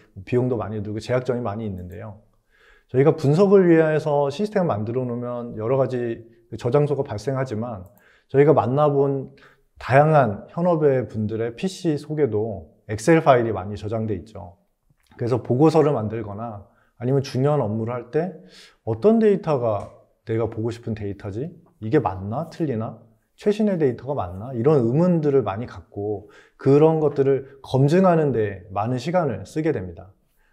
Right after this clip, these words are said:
말씀드린 것처럼 워크데이는 기존의 이런 데이터 구조를 가져가지 않고요.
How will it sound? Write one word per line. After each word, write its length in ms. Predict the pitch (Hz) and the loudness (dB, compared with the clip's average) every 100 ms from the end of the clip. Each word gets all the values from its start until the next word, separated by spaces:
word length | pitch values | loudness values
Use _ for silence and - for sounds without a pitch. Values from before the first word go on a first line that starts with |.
| _ _ | _ _
말씀드린 500 | 110 113 170 170 156 | -6 -2 0 2 2
것처럼 380 | 135 - 143 135 | 0 0 0 0
워크데이는 760 | 101 - 147 131 139 160 180 - - _ _ | -2 2 6 6 4 0 -2 -6 -18 _ _
기존의 440 | - 120 143 135 | -6 2 4 4
이런 220 | 107 120 113 | 0 -2 -4
데이터 380 | 117 113 127 | -6 -4 -4
구조를 420 | 113 104 110 104 104 | -4 -6 -4 -6 -6
가져가지 460 | 113 110 107 104 | -6 -4 -4 -4
않고요. 480 | 113 90 110 120 110 | -8 -8 -12 -12 -14